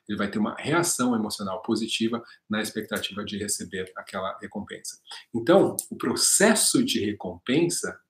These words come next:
na verdade, isso é uma coisa que é importante quando a gente fala de marcadores, ele tem um início mais cedo quando você usa um marcador. Você, ele,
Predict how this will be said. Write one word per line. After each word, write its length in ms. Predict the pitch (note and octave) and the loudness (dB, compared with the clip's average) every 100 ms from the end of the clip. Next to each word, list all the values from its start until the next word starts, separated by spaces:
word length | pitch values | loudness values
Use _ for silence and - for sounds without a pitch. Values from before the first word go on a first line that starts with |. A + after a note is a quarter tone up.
| _ _ _ _ _ | _ _ _ _ _
na 100 | - | -8
verdade, 580 | F#2+ F2 E2 B2+ D3+ G2 F2 - - | -6 -4 0 2 2 -2 -8 -18 -4
isso 180 | A2+ B2 | -2 0
é 20 | |
uma 100 | G#2 | 0
coisa 200 | A2 G2+ | -2 -4
que 80 | G2+ | -4
é 40 | |
importante 400 | F2+ - - G#2+ | -8 -8 -4 -4
quando 160 | - F#2 | -4 -6
a 40 | |
gente 180 | F#2 F#2 | -6 -8
fala 280 | - F#2 F2 | -6 -6 -6
de 160 | - F2 | -8 -10
marcadores, 840 | F2+ - F2 A2 D3 A#2 - - _ - - - - | -10 -8 -2 4 4 2 -6 -12 _ -20 -20 -8 2
ele 480 | B2 C3 - - - | 6 6 4 -2 2
tem 160 | D3 D#3+ | 6 8
um 100 | D#3+ | 10
início 640 | C#3 D3 F#3 - - - | 8 8 8 6 2 4
mais 240 | A#2 D#3+ - | 6 6 8
cedo 480 | - - C#3 - - _ _ | 8 8 6 0 -10 _ _
quando 180 | - A2+ | -2 0
você 220 | A2+ - | 2 0
usa 240 | G#2+ G#2+ G#2+ | 0 0 0
um 40 | |
marcador. 540 | G#2+ G#2 B2 G#2 F#2+ - - - - - - | 0 0 -2 -4 -6 -8 -20 -20 -20 -20 -4
Você, 420 | A#2 A2 D3+ D#3 | 0 6 8 8
ele, 200 | C3 A2 | 6 4